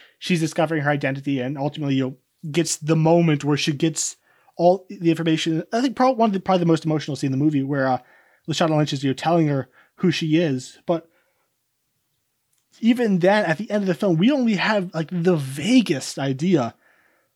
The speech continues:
of who and what she is just as a person. We're just, we're just told a lot of things about her. You know, "You're the strongest person I've ever met," but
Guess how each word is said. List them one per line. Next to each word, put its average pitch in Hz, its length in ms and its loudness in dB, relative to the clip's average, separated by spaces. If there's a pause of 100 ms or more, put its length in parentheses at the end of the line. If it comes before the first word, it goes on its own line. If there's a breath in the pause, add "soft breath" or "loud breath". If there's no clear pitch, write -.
(200)
of 156 160 -2
who 208 260 2
and 151 240 4
what 160 180 0
she 156 240 0
is 147 180 2
just - 220 -10
as 143 160 -4
a 127 40 -8
person. - 460 -8 (560)
We're 180 120 6
just, 185 380 0
we're 185 120 4
just 190 260 -2 (120)
told 240 380 -2
a 208 40 -2
lot 160 220 2
of 156 60 -2
things 151 200 0
about 143 300 0
her. 143 220 -4 (360 soft breath)
You - 60 0
know, - 20 4
"You're 165 200 4
the 165 100 -4
strongest 180 800 0 (280 loud breath)
person 180 320 -2
I've 165 160 0
ever 170 240 2
met," 175 340 2
but 165 180 0